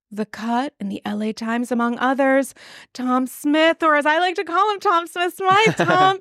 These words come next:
Speaker 1: did I, I just called you Smith when I meant to say Smythe. Tom
Speaker 2: I missed
Speaker 1: Smythe,
Speaker 2: it, so it's <laughs> okay.
Speaker 1: who I usually call Tom Smith Smythe, but is in fact Tom Smythe. Tom Smythe Smith,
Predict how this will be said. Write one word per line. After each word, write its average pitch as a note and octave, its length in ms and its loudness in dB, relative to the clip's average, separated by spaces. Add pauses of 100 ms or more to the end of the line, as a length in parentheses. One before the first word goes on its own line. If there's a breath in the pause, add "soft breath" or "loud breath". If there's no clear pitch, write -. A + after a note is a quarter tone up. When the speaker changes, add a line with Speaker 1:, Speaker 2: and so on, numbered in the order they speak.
Speaker 1:
did D4 120 -10
I, E4 180 -6
I C#4+ 80 -8
just D4+ 180 -12
called D4+ 220 -4
you C#4 80 -4
Smith C#4+ 400 -4
when B3+ 80 -4
I A#3 80 -4
meant A#3 160 -6
to C4 80 -8
say B3 160 -4
Smythe. C4 500 -8 (680 soft breath)
Tom D4+ 680 0 (280)
Speaker 2:
I A#2+ 200 2
missed A2+ 240 2
Speaker 1:
Smythe, B3+ 340 6
Speaker 2:
it, - 20 6
so B2 120 4
it's - 200 -2
<laughs> F#3+ 240 0
okay. - 180 -10
Speaker 1:
who D#4+ 140 4
I C4+ 240 2
usually C#4+ 600 0
call B3+ 300 2
Tom A3 300 -4
Smith B3 280 -4
Smythe, G#3 300 -4 (100)
but - 200 -2
is A3 180 0
in A3 140 -2
fact G3+ 500 -4 (320 soft breath)
Tom F#3 540 -4
Smythe. G#3 560 -2 (120)
Tom C#4 240 0
Smythe C#4+ 320 -2
Smith, B3 720 -4